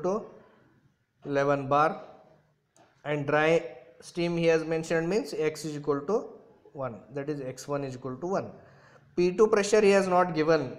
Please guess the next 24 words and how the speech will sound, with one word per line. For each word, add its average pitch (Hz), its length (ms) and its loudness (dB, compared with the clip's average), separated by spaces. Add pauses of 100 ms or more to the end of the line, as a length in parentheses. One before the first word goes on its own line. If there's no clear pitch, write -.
directly 175 460 2
has 180 180 2
given, 196 300 0 (840)
uh, 156 260 -2 (1300)
li-, 175 340 0
st-, - 380 -16
steam 220 380 2
leaves 196 560 6
at 175 260 0
pressure 170 320 2
of 170 360 4
two 165 180 4
bar, 143 280 4
means 196 320 -2
leaves 185 300 6
means 220 260 0
he - 60 0
has 170 200 4
given 160 260 2
P 135 320 -8
three - 400 -6
is 143 180 -8
equal 143 240 -2
to 208 320 -2